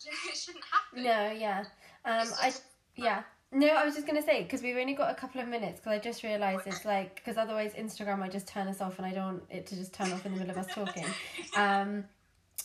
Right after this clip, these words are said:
Speaker 2: so yeah, no, I just, I would love to just kind of, like, sum up everything we said before we get, like, thrown off,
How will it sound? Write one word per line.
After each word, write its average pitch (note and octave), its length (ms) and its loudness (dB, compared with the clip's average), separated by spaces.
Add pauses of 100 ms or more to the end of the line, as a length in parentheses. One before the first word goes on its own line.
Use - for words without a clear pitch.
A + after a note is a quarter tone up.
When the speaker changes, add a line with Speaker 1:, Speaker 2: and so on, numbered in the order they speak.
(160)
Speaker 2:
so C4+ 80 4
yeah, B3 220 6
no, B3+ 160 4
I A#3+ 120 6
just, C4 220 -2
I A3+ 80 8
would A#3+ 160 -2
love A#3 160 4
to C#4 100 -8
just B3+ 160 -8
kind A3 200 0
of, G3+ 80 -4
like, G3 200 0
sum A3 240 -2
up G#3+ 140 -2
everything G3+ 360 -4
we G3+ 100 -2
said G3 280 0
before G3+ 460 -2
we G3 80 -2
get, F#3+ 260 -4
like, G3 220 -6
thrown G3 260 0
off, F#3 220 -4